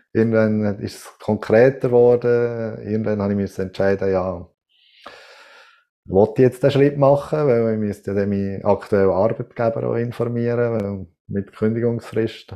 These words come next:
und so weiter. Und, äh, ja, und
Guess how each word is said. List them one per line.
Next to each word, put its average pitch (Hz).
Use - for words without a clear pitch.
und 110
so 120
weiter. 117
Und, 98
äh, 95
ja, 92
und 107